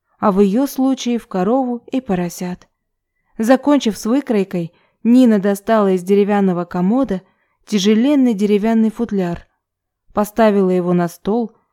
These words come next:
открыла ключиком, который висел на верёвочке – сняла крышку и полюбовалась чёрной ручной швейной машинкой.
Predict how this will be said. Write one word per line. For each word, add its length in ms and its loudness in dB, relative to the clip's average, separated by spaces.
открыла 540 0
ключиком, 720 -2
который 380 0
висел 360 -2
на 140 0
верёвочке – 720 -4
сняла 400 2
крышку 600 -4
и 120 0
полюбовалась 840 0
чёрной 460 2
ручной 420 0
швейной 440 2
машинкой. 720 -2